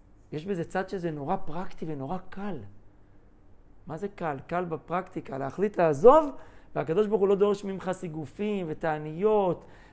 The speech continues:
ומלקות, זה חסד השם, שהוא מסתכל פנימה ואומר, "אם באמת אתה רוצה אחרת, ואתה משנה כיוון, משנה את היעד בווייז, מבחינתי זה,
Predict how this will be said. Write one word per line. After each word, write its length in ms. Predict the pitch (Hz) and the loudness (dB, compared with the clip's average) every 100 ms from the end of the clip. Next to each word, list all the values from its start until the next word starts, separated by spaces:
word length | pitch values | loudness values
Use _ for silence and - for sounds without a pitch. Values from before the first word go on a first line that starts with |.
| - | -4
ומלקות, 880 | 151 160 156 135 - 254 240 247 - - - - - | 0 0 0 0 6 6 6 0 -10 -20 -20 -20 -14
זה 160 | 151 214 | -6 -4
חסד 340 | 247 247 226 | -2 -2 0
השם, 380 | 233 - 285 233 143 | -2 0 -2 -2 -6
שהוא 180 | - 175 | -8 -8
מסתכל 360 | 160 180 220 214 | -6 -4 0 0
פנימה 300 | 214 190 175 | 0 -2 0
ואומר, 240 | 170 180 | 0 0
"אם 160 | 202 214 202 | 0 0 2
באמת 340 | 196 214 226 | 2 2 0
אתה 120 | - | 0
רוצה 300 | 180 170 196 | 0 2 0
אחרת, 480 | 185 160 151 151 151 - - - - 147 | 0 0 0 -2 -6 -20 -20 -18 -10 -6
ואתה 160 | 170 | -4
משנה 340 | 165 170 175 220 | -2 0 2 2
כיוון, 480 | 208 175 170 160 170 - - | 2 4 4 2 -6 -18 -18
משנה 240 | 139 165 202 | -6 0 2
את 100 | 202 | 4
היעד 320 | 180 190 175 | 6 6 6
בווייז, 480 | 180 175 175 180 170 - - - - - - - | 6 6 6 4 0 -14 -18 -16 -14 -14 -12 -8
מבחינתי 640 | 175 214 214 208 269 277 | -4 2 4 4 2 2
זה, 220 | 226 269 | 4 2